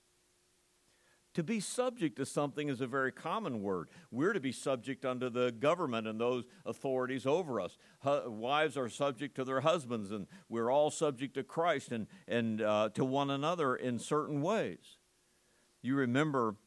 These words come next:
First Corinthians two fourteen about that natural man. "The natural man does not receive, receive the things of the Spirit of God, for they are foolishness unto him, neither can he know them."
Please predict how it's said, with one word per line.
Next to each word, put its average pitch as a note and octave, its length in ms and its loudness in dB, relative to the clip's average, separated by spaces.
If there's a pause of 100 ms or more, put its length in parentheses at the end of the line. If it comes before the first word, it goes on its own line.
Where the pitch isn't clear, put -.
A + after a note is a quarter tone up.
(400)
First C#3+ 280 -2
Corinthians C3+ 440 0
two D3+ 220 0
fourteen C#3+ 560 0
about A#2 280 4
that A#2 180 2
natural B2 440 0
man. A#2+ 340 2 (320)
"The A#2 100 0
natural E3 600 2
man D3+ 340 4
does A#2+ 240 0
not D3+ 340 4
receive, D#3+ 680 0
receive D3+ 440 -2
the C3+ 120 0
things E3 420 0
of D3+ 100 -4
the C#3 100 2
Spirit E3 460 0
of A#2+ 160 2
God, D#3 420 4 (180)
for D#3+ 260 2
they D#3 200 2
are C3+ 180 4
foolishness G3 840 -4
unto E3+ 280 4
him, E3+ 400 4 (120)
neither E3+ 520 2
can G3+ 580 -2
he C3 220 2
know G#2 300 0
them." D2 380 -8